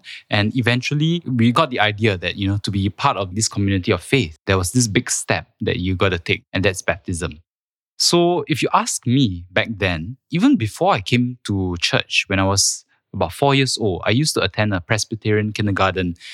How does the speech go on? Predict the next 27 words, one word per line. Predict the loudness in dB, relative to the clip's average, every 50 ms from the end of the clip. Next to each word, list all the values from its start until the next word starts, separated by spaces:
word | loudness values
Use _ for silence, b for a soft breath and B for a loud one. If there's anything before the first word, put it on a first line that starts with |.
| B B B B B
And | 0 2 2 2
so | 2 4 4 4 4 4 2 0 0
they | -2 -2 -4
taught | -4 -2 0 0 0 0 -4
us | -6 -6 -4
about | -2 -2 -4 -2 0
who | 0 0 2
God | 2 0 0 0 0
was, | 0 0 2 2 2 0 -2
who | 0 0 -2 0
Jesus | 0 0 0 0 0 2 0 0 0 0 0
was, | 0 0 2 4 4 2 2 0
and | -2 -2 -2 -2
how | 0 0 0 0 2 0 -2 -4
he | -4 -6 -8 -6
died | -2 0 0 0 0 -2
to | -6 -6
save | -4 -2 0 0 0 0 2
us | 2 2 2 0
from | -2 -2 -2 -2
our | -2
sins. | -4 -2 0 2 2 4 4 2 2 0 -4 -6 _
It | 0
was | 2 2 2 2
an | 0 0 -2
experience | -2 -4 -4 -4 -2 0 0 2 2 0 0 -2 -2 -2
that | 0 0 0 0 -2 -6